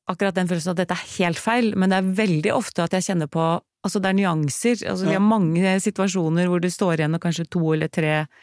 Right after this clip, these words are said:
Speaker 1: kandidater til en veldig viktig rolle.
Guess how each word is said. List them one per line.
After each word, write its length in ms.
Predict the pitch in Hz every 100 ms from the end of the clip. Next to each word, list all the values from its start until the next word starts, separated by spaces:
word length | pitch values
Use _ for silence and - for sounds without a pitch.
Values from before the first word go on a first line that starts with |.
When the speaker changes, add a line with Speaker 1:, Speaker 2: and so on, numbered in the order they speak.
| - -
Speaker 1:
kandidater 480 | - 165 151 131 -
til 140 | - 160
en 160 | 165
veldig 320 | 180 160 147 151
viktig 560 | 151 - 156 151 156
rolle. 420 | 151 147 170 302